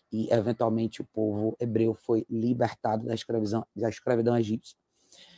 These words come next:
Quando isso aconteceu, o período se-,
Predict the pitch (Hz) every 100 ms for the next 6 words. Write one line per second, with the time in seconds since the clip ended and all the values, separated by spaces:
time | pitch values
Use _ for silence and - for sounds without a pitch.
0 | _ - 214 233 196 175 147 - - 139
1 | 139 98 - _ _ _ _ - - 131
2 | 139 156 131 156 127